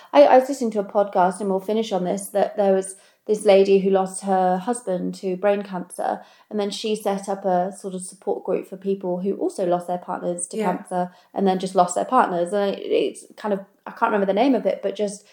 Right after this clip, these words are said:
Speaker 1: spread throughout
Speaker 2: Yeah.
Speaker 1: the world, hundreds of thousands of people, just connect through a common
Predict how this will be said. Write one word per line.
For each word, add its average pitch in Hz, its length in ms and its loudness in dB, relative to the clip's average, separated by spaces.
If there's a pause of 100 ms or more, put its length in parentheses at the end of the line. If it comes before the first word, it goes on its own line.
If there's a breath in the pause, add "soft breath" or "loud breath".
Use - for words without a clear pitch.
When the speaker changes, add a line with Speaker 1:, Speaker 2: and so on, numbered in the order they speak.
Speaker 1:
spread 180 800 2
throughout 196 200 2
Speaker 2:
Yeah. 190 120 -2
Speaker 1:
the 185 80 -2
world, 180 640 2
hundreds 220 340 -2
of 196 80 -6
thousands 185 340 -4
of 185 60 -10
people, 196 480 -2
just 285 240 -6
connect - 460 -2
through 202 180 -2
a 202 60 0
common 202 580 -4